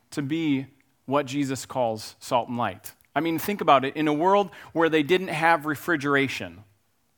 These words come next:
they had salt. It was a purifier, it was a preservative, and it was a seasoning. It kept things good.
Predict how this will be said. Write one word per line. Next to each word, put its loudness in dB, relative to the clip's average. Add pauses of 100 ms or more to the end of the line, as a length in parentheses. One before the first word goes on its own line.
(720)
they 4
had 2 (260)
salt. -4 (920)
It -2
was -2
a -4
purifier, -2 (840)
it -2
was -4
a -2
preservative, -4 (880)
and 0
it -2
was -4
a -6
seasoning. -6 (1120)
It 2 (300)
kept 4 (100)
things -2
good. 0